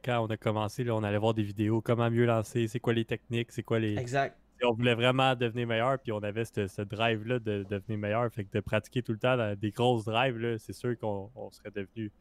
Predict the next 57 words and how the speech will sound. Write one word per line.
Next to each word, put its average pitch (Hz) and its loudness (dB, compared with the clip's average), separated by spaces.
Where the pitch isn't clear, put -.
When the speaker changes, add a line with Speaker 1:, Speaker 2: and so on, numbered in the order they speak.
Speaker 2:
Ouais. 135 -4
Speaker 1:
on 110 2
aurait 110 2
peut-être 147 0
commencé 139 2
avec 139 2
une 117 -2
meilleure 117 2
technique 113 -8
que 104 -4
Speaker 2:
Ah 127 2
oui, 123 -4
c'est 120 -16
ça, 113 -8
ouais. 110 -6
Speaker 1:
que, 104 -4
Speaker 2:
C'est - -12
ça 135 -6
la 131 0
Speaker 1:
que - -2
Speaker 2:
différence, 123 -4
Speaker 1:
on 127 -4
Speaker 2:
on 120 -6
aurait 123 -2
Speaker 1:
fait 127 -2
Speaker 2:
commencé 127 -4
avec 131 -8
une 120 -6
meilleure 113 -8
technique. 120 -16
Là, 139 0
maintenant, 165 0
il 180 -2
faudrait 135 -4
qu'on 139 -4
se 127 -10
mette 131 -4
dedans 135 -2
pour, 123 -6
ah, 117 -8
peaufiner 185 4
notre 151 0
technique, 143 -6
puis 131 -10
là, 131 0
on 120 2
va 113 -4
être 113 -8
des, 107 -8
tu - -20
sais, 131 -4
on 120 -2
va 113 -6
être 107 -10
des 113 -6
machines, 117 -8
là. 110 -12